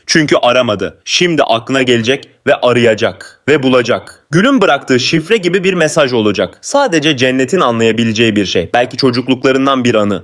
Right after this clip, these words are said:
belki bir şarkı sözü, belki de gizli bir buluşma yeri. Cennet o yere gittiğinde ne bulacak? Belki Gül'den bir işaret, belki de Timur'u görecek. Çünkü unutmayın,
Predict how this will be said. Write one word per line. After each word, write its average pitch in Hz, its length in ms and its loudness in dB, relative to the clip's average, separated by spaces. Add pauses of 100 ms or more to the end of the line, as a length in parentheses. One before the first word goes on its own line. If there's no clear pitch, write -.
(160)
belki 123 300 0
bir 123 100 2
şarkı 113 380 -2
sözü, 95 360 -2 (300)
belki 143 260 -2
de 151 60 2
gizli 127 360 0
bir 135 160 0
buluşma 120 380 0
yeri. 95 320 0
Cennet 127 340 0
o 123 140 2
yere 123 180 2
gittiğinde 117 500 0
ne 123 140 2
bulacak? 104 480 -2
Belki 120 260 -2
Gül'den 131 400 0
bir 123 80 0
işaret, 95 460 -2
belki 120 240 0
de 123 80 0
Timur'u 120 340 2
görecek. 101 440 -2
Çünkü 156 260 0
unutmayın, 123 420 0